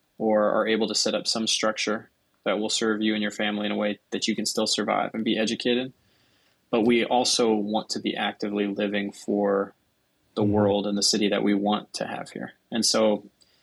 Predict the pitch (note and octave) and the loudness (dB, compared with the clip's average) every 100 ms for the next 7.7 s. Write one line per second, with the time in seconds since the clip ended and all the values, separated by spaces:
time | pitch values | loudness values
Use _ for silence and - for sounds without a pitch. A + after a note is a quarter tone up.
0 | _ _ _ _ _ _ - A#2+ G#2+ A2 | _ _ _ _ _ _ -4 -2 0 2
1 | B2 - A2+ A2 - A2 - - A2 A2+ | 2 2 2 2 2 0 2 0 2 2
2 | A2+ A#2+ - A#2+ A#2 A2 A2 A2+ A2+ A2 | 2 2 2 2 2 2 2 2 0 -2
3 | A2 G#2+ G#2 A2 A2+ G#2+ A#2 A2 A2 A2 | -2 -2 -2 -4 -2 -2 0 0 0 -2
4 | G#2+ G#2+ G#2 G#2 - G#2+ G#2 G#2 G#2 G2+ | 0 2 2 0 -4 -2 0 0 -2 -4
5 | G2 _ _ - A#2 A#2 A2+ - A2+ A2 | -8 _ _ -4 0 0 0 0 -2 -4
6 | - A#2+ G#2+ A2+ - A2+ A2 A2+ A2+ A2+ | -4 -2 0 -2 0 0 0 -2 -2 -4
7 | B2 - A#2 G#2+ G#2 - | -8 -6 -2 0 0 0